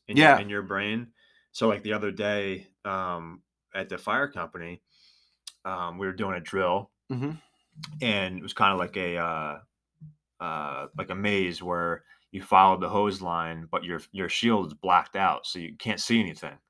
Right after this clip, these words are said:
Speaker 2: Mm-hmm.
Speaker 1: Um,
Speaker 2: Oh, my friends told me about this.
Speaker 1: Yeah, so, I mean, you have your S C B A mask on, which is your breathing mask. We weren't on air, um, which is probably worse because on air you can kinda cools you down a little bit, I guess.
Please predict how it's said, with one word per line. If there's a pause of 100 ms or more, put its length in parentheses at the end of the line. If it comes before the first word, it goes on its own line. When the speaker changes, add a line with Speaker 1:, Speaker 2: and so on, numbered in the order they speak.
Speaker 2:
Mm-hmm.
Speaker 1:
Um,
Speaker 2:
Oh,
my
friends
told
me
about
this.
Speaker 1:
Yeah,
so,
I
mean,
you
have
your
S
C
B
A
mask
on,
which
is
your
breathing
mask. (440)
We
weren't
on
air, (180)
um,
which
is
probably
worse
because
on
air
you
can
kinda (960)
cools
you
down
a
little
bit,
I
guess.